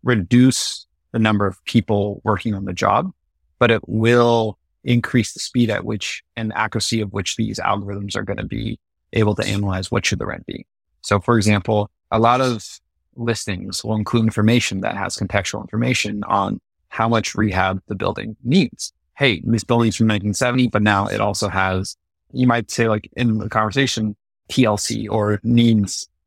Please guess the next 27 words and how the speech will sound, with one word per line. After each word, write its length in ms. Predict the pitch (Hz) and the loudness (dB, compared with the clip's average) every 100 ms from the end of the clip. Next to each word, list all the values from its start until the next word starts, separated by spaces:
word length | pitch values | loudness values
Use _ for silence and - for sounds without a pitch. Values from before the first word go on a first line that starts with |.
| - | 2
needs 280 | 117 107 | 2 2
a 80 | 98 | 0
little 280 | 107 110 98 | 0 0 2
love, 280 | 101 92 98 - | 0 0 -6 -4
right? 300 | 98 98 - _ _ | 0 0 -2 _ _
That's 400 | - 131 - - - | -2 -2 -2 -12 -8
context 580 | - 120 120 104 - - | 0 0 2 0 -2 -6
that 220 | 107 - _ | -6 -8 _
should 300 | - - 104 | -4 -2 0
go 200 | 110 101 | 0 0
into 540 | 104 101 - 110 104 - _ - | 2 0 0 -4 -4 -10 _ -4
analyzing 640 | 107 107 101 95 92 101 | 0 2 2 0 -2 -8
what 140 | 98 95 | -8 -8
the 80 | 95 | -2
value 380 | 95 98 98 | 0 0 -2
of 80 | 98 | -4
a 80 | 101 | -4
building 300 | 98 98 - | -4 -4 -6
should 200 | - 98 | -6 0
be 160 | 160 117 | 2 2
or 80 | |
how 140 | 101 98 | 0 -2
much 180 | 101 - | -4 -8
rent 140 | - | -12
you 80 | - | -12
can 160 | - | -10
charge. 480 | 104 110 107 101 - | -2 0 0 -4 -10